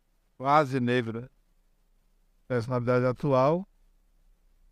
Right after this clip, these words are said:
negro. Mas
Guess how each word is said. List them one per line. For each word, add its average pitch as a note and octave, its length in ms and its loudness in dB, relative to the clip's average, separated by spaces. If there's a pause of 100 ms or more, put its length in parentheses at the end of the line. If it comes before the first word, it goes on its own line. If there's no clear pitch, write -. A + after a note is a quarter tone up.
(120)
negro. A#2+ 560 -2 (1700)
Mas C#3+ 540 0